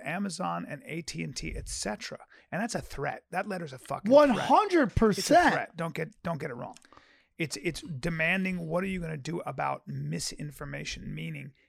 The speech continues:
Speaker 1: censor them, kick them off your platform so we can't get Fox News. Whether you like Fox News or not, I should have the right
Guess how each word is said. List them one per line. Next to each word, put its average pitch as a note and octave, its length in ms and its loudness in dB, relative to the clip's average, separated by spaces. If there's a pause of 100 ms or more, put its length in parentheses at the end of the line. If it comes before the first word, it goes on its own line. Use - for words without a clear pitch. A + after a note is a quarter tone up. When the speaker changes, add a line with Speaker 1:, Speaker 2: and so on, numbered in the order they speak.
(100)
Speaker 1:
censor F3 680 -2
them, C#3+ 320 -8 (160)
kick - 280 6
them E3 240 -4
off D3 340 -4 (100)
your C#3 480 -8 (360)
platform C#3 600 -6
so - 160 -8
we C#3+ 220 -8
can't C#3 440 -10
get - 420 -4 (560)
Fox C3+ 340 0
News. C3+ 260 -10
Whether D#3+ 220 -6
you D3+ 100 -6
like F3 260 -2
Fox - 300 -2
News D3+ 240 -6
or A#2+ 80 -12
not, B2+ 340 -2 (140)
I C#3+ 100 -2
should C3+ 180 -4
have C#3+ 140 -4
the C3+ 100 -10
right C3 320 -6